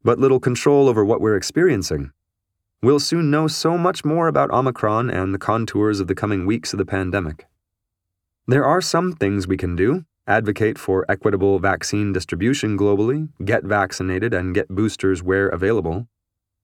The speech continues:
But right now, we have to wait in the purgatory of the information vacuum. This, it should be said, sucks. But right now, I'm trying to take solace in something Kate Sweeney, a professor of psychology at U C Riverside who studies the psychology of waiting,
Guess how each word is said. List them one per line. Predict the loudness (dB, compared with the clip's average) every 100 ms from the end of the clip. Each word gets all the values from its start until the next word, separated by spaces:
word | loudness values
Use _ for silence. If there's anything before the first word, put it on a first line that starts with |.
| _
But | 0
right | 2 4
now, | 4 4 4
we | 4
have | 2 0
to |
wait | 0 0 -2 -8 -12 _ -4
in |
the | -4
purgatory | -2 0 0 0 2 2
of | 2
the | 0
information | -2 -2 -2 -2 -2 -2
vacuum. | -2 -2 -2 -6 -6 -14 _ _ _ _ _ _ _ _ -2
This, | 2 2 0 -2 0
it | 0
should | 0 -2
be | -2
said, | 0 0 0 -2 -6
sucks. | -2 0 0 -4 -10 -12 _ _
But | 0 2
right | 4 4
now, | 4 4 4
I'm | 4 2
trying | 2 2 2
to |
take | 2 0 0
solace | 2 2 2 2
in | 0
something | 0 0 0 0 0
Kate | 0 0 0
Sweeney, | -2 -2 0 2 0 -4 -8
a | -4
professor | -2 2 0 2
of | 0
psychology | 0 -2 2 2 2 2 2
at | 0
U | 0 -2
C | 0
Riverside | 0 2 0 -2 -2 -2
who | -2
studies | -2 0 2 2
the | -2
psychology | -4 -4 0 2 2 2 0
of | 2
waiting, | 2 2 2 -2